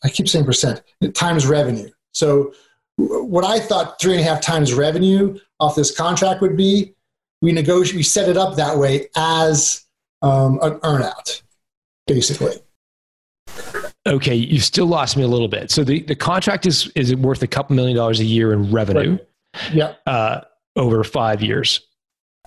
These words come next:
Speaker 1: Yep.
Speaker 2: And
Speaker 1: So what we
Speaker 2: your
Speaker 1: did, we
Speaker 2: margins
Speaker 1: took
Speaker 2: on that. Go ahead.
Speaker 1: Right. We took, we took that, we took the margins, we subtracted it, we, an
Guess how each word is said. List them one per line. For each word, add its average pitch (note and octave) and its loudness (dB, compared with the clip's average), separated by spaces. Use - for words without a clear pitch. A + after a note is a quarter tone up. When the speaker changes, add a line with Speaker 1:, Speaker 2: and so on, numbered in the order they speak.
Speaker 1:
Yep. - -2
Speaker 2:
And B2+ -2
Speaker 1:
So E3+ 2
what F3+ 0
we C#3 2
Speaker 2:
your C3+ 0
Speaker 1:
did, - 0
we B2+ 0
Speaker 2:
margins C3 0
Speaker 1:
took B2+ -2
Speaker 2:
on G#2 -2
that. G#2+ -4
Go D3 0
ahead. A#2+ 0
Speaker 1:
Right. D3 0
We D3+ -4
took, G#3 0
we F#3 0
took A3 -2
that, G3+ 0
we D#3 0
took G#3+ -2
the G#3 -2
margins, F3+ 0
we D#3+ 2
subtracted F#3 0
it, D#3 -2
we, D3+ 0
an D#3 -2